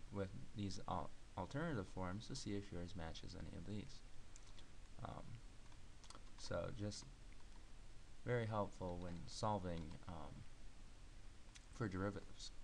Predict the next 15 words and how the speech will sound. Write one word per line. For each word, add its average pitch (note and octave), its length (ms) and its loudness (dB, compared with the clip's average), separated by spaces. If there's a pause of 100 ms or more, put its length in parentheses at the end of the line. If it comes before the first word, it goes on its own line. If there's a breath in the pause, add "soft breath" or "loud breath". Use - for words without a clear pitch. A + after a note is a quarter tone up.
(680 loud breath)
Um, F#2+ 280 4
you G#2 140 4
can A2 180 2
also A2+ 500 4
say G2+ 520 2 (180)
integrate, F2+ 640 0 (2250)
and, F#2+ 460 2
um, E2+ 360 0
I'll G#2 140 2
just G2+ 320 -2
do G2+ 140 2
something G2 480 0 (120)
like - 140 -2 (120)
sine G2+ 440 2 (140)
x. - 400 -6